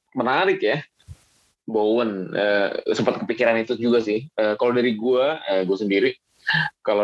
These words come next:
dengan, eh, baru rilis dua match yang postpone, berarti empat, empat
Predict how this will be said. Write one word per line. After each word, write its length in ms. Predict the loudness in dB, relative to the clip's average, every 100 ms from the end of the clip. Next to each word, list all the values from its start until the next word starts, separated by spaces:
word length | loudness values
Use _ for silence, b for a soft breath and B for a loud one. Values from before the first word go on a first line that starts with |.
| 0
dengan, 560 | -2 0 0 0 -2
eh, 480 | 0 2 2 0 -2 -8 _ _
baru 240 | 0 2 2
rilis 400 | 2 2 0 -2
dua 480 | 0 2 2 -2 -6
match 320 | -2 -2 -2 -2
yang 160 | -2
postpone, 480 | -2 -4 -2 0 0
berarti 240 | 0 0
empat, 160 | 0 -2 _ -20
empat 240 | -4 -2